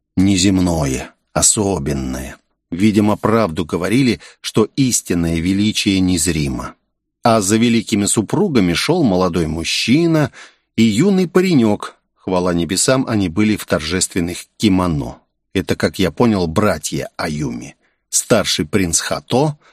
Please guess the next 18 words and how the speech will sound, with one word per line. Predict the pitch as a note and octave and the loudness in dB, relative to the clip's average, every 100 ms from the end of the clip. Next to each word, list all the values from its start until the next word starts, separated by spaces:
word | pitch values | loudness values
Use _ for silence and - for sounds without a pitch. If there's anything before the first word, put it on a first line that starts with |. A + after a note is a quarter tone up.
| _ - | _ -2
Он | G3 C#3+ | 2 2
был | G2+ F2 | 0 0
среднего | A2 G2 F#2 F#2 | 0 0 0 0
роста | C3+ F#3 - D#3+ | 0 -2 0 -2
и | - A3 | 0 -2
выглядел, | F3+ G3 F3+ F3 D#3 D#3+ | 0 0 0 0 2 0
честно | C#3+ - D3 C3 | 0 0 0 0
говоря, | B2+ B2+ B2+ | 0 0 0
как | B2+ | -2
свойский | - G#2 C#3 D3 - B2 | -2 -2 0 0 0 -2
паренёк | - B2+ C3 C3 B2+ G2 | 0 0 2 2 2 0
с | - | -2
района. | G2+ G2+ E2+ C2 - - _ _ _ _ - | 0 2 0 -2 -8 -14 _ _ _ _ 2
Очень | C3+ - G2 F2 | 2 2 0 0
дружелюбный | G#2 G2+ C#3+ G3 A3+ F3+ F3 E3+ | -2 0 0 2 0 2 2 0
и | C#3 F#3 G3+ | 0 -2 2
немного | C#3 A#2 C#3+ C3 B2 | 2 4 2 0 0
простаковатый. | A#2 - A#2 - G2 D#2+ - - - - | -2 0 -2 0 0 -2 -4 -8 -12 -14